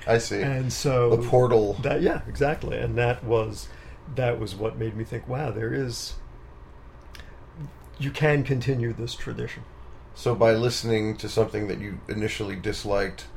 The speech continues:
Speaker 1: over and over, you had an epiphany
Speaker 2: Yeah.
Speaker 1: about what's real and what's new.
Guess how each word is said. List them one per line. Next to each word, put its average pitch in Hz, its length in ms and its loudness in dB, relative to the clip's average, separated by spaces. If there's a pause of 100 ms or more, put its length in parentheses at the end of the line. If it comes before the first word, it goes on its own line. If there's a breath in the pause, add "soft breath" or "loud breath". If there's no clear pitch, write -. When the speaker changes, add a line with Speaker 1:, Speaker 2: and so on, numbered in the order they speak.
(440 loud breath)
Speaker 1:
over 101 280 2
and 101 80 0
over, 95 500 4
you 98 120 -4
had 98 180 0
an 95 100 -4
epiphany 92 760 -4 (280)
Speaker 2:
Yeah. 170 80 -4 (360)
Speaker 1:
about 90 380 0 (100)
what's - 400 -4
real 87 440 -4
and 87 120 -4
what's 85 240 -6
new. 85 340 -6